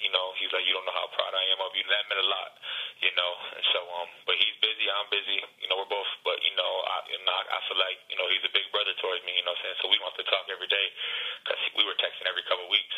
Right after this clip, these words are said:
and, uh, throughout the, my whole time, so,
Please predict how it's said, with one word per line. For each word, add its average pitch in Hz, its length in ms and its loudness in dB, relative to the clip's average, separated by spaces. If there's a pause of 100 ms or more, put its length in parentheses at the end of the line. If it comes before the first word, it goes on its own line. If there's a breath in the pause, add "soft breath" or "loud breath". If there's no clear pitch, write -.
and, 92 200 -4 (520 loud breath)
uh, 87 120 0 (120)
throughout 90 240 -2
the, - 140 4 (260)
my 90 160 -2
whole 87 180 -2 (140)
time, 92 300 0 (100)
so, - 100 2